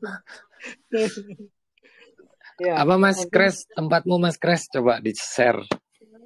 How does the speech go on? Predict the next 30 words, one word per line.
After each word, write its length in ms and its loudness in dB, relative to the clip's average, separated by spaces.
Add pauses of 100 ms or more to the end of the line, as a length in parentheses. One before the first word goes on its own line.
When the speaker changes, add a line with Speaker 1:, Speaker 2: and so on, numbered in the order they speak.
(260)
Speaker 1:
Ah, 360 -2 (360)
iya. 400 -2 (360)
Eh, 160 -2
mungkin 240 -4
sharing 240 -2
pengalaman 480 -6
sedikit 320 -12
ya, 240 -10 (160)
Prof. 200 -10 (200)
Eh, 520 -10
saya 360 -8
belajar 640 -10 (120)
jadi 680 -6
blockchain 400 -12
developer. 560 -12 (480)
Memang 160 -6
seperti 320 -6
yang 80 -6
tadi 240 -6
disampaikan 480 -12
oleh 160 -14
Prof, 240 -12
betul 320 -14
sekali. 320 -18 (800)
Kita 240 -8
banyak, 360 -6 (680)
eh, 320 -6
belajarnya 520 -8 (120)
yang 160 -10
dari 240 -8